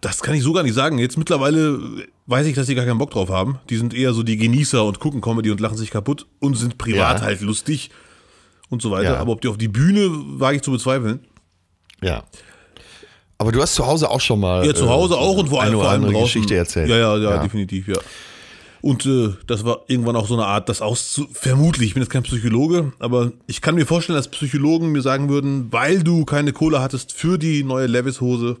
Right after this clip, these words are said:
Speaker 1: und die Buffalo-Schuhe für zweihundertfünfundzwanzig Mark,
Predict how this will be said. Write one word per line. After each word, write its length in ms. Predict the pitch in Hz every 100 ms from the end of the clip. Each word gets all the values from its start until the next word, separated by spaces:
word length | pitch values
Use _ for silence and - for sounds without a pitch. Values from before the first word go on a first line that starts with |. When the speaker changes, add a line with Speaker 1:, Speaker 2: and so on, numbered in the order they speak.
| -
Speaker 1:
und 180 | 147 147
die 80 | 127
Buffalo-Schuhe 520 | 127 127 139 120 131
für 140 | 120 123
zweihundertfünfundzwanzig 800 | - 127 123 127 120 120 113 107
Mark, 360 | 107 120 -